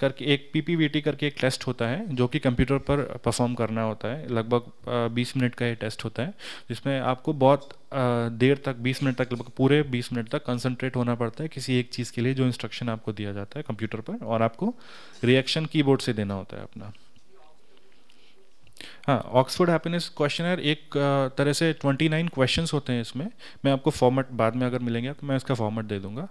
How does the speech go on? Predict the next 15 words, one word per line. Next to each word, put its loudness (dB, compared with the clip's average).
और -2
Oxford 2
Happiness -2
Questions -4
में, -4
अ, -4
लगभग 4
उनतीस -2
questions 0
होते -2
हैं, -4
जिसके -4
basis -6
पे, -4
अ, -6